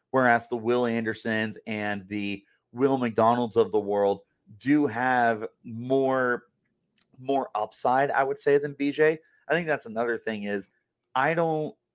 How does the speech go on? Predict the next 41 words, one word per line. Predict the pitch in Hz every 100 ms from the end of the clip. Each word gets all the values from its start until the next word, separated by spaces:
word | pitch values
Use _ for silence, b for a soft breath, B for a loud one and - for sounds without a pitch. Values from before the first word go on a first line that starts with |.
| _
a-, | - 139
and | 147 139
I'm | 135
not | 139
gonna | 131 123 101 _ _ _
doubt | - 120 123
that | 113
he | 107 110
could | 101 95
get | 98
there. | - - 101 -
As, | 113 -
again, | 123 120 117
with | 98 107
Jonathan | 123 120 117 107
Gannon, | 113 113 101
I |
feel | 95 113
like | 101 98
anything's | 95 92 90
possible | 107 98 - 98
for | -
this | 104 104
kid. | - 92 98
But | 113 - - _ _ _ _
I | 135
feel | 131 160 175
like | 165 139
you | 139
looked | 131 131
at | 135
those | 120 104 -
other | 135 123 -
edge | 113 107
rushers, | 104 92 101 92 -
and | 123 123
it's | 117
not | 143 147
just | 147 117
those | - 101 90
two. | - 92